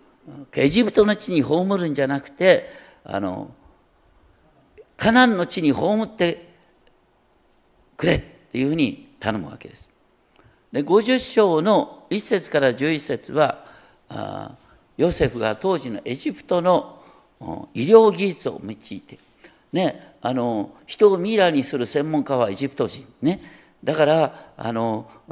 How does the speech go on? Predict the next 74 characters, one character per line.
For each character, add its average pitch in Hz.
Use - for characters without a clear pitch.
早 117
速 160
で 139
す -
ね、 110
ヤ 143
コ 113
ブ 123
を 113
ミ 151
イ -
ラ 180
に 139
し -
て -
で -
す -
ね、 151
え -
ー、 -
こ -
れ 110
ま 113
さ -
に -
出 254
エ 196
ジ 214
プ -
ト 196
の 143
リ 143
ハ 208
ー 208
サ 170
ル 117
だ 53
よ。 -
出 -
エ 185
ジ 170
プ -
ト 170
の 151
リ 135
ハ 151
ー 151
サ 135
ル 123
っ -
て、 -
イ 127
ス -
ラ 165
エ 165
ル 151
の 135
民 123
が 143
み 143
ん 160
な 143
約 131
束 165
の 147
地 -
に 123
向 98
か 123
っ 113
て 123
行 120
っ -
て、 -